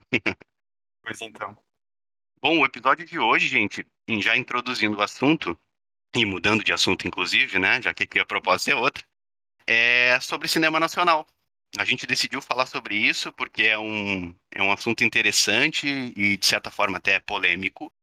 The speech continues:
Speaker 1: A gente escolheu alguns filmes pra falar aqui sobre, dar nossas opiniões, como sempre, e acho que vai rolar um papo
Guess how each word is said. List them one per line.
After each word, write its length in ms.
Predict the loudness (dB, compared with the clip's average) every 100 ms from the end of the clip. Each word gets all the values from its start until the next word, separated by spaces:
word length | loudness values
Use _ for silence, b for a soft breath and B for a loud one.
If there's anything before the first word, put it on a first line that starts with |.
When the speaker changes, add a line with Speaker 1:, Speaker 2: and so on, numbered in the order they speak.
| _ _ _ _ -2
Speaker 1:
A 40 |
gente 80 | 0
escolheu 300 | 0 2 0
alguns 280 | 2 0 2
filmes 260 | 2 0
pra 160 | 0 -2
falar 240 | 0 0
aqui 140 | 0 0
sobre, 640 | 0 0 0 0 0 -4 -8 _ _ _ _ _ -4
dar 160 | -2
nossas 280 | 0 0 0
opiniões, 560 | 0 0 2 4 2 0
como 340 | -2 -2 2
sempre, 640 | 4 4 4 2 0 -2 _ _ _ _ _ _ -6
e 840 | 0 4 6 4 6 4 4 0 -4 -4
acho 260 | 0 0 -2
que 80 | 0
vai 100 | 2
rolar 200 | 4 4
um 60 |
papo 300 | 4 0 -2